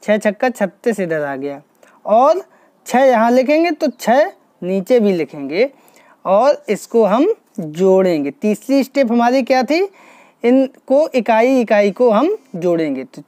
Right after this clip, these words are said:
छः और छः इधर हो गया बारह और इधर तो जैसा भाग में होता है घटाने का काम तो घटा देंगे। तो चवालीस में से छत्तीस यानी कितने बचेंगे? आठ बचेंगे, ठीक।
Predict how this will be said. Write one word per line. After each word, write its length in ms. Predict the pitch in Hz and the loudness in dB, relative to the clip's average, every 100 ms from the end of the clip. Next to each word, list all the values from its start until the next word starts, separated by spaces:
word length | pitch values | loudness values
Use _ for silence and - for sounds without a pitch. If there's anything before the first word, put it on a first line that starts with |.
| - | -4
छः 280 | 226 247 | -2 0
और 180 | 262 262 | 2 0
छः 300 | 240 226 240 | -2 -2 0
इधर 220 | 226 220 | 0 2
हो 140 | 240 185 | 2 0
गया 300 | 196 262 349 _ _ _ _ 180 | 0 0 -2 _ _ _ _ -12
बारह 540 | 151 143 135 131 117 _ _ _ _ _ _ - | -6 -4 -4 -8 -12 _ _ _ _ _ _ -20
और 80 | - - | -12 -2
इधर 260 | 214 247 | 0 2
तो 160 | 269 285 | 2 0
जैसा 340 | 240 240 254 | 2 0 0
भाग 240 | 226 180 196 | 0 0 -2
में 160 | 202 | -2
होता 280 | 202 180 247 | -4 -4 -2
है 120 | 277 | 0
घटाने 460 | 262 180 202 202 247 | -2 -2 -2 0 0
का 120 | 262 | -2
काम 280 | 254 285 330 330 _ _ - | 0 0 0 -4 _ _ -14
तो 60 | 151 | -12
घटा 280 | 160 226 | -2 0
देंगे। 260 | 247 277 302 320 _ _ - | 2 2 0 -4 _ _ -20
तो 60 | 180 | -6
चवालीस 480 | 220 208 214 240 233 | 0 2 2 0 0
में 120 | 233 | -2
से 120 | 220 | -2
छत्तीस 560 | 233 233 208 - 381 - _ _ _ - | -4 -6 -6 -10 -10 -12 _ _ _ -6
यानी 300 | 196 233 339 453 _ _ _ _ _ _ _ _ _ - | -2 0 0 -4 _ _ _ _ _ _ _ _ _ -8
कितने 260 | 190 214 | -4 -2
बचेंगे? 400 | 233 226 277 320 - - | 0 0 -2 -2 -6 -6
आठ 260 | 196 190 151 | -2 -2 -4
बचेंगे, 440 | 143 135 127 123 131 - _ _ _ _ | -12 -12 -16 -16 -20 -20 _ _ _ _
ठीक। 200 | 285 320 | -10 -10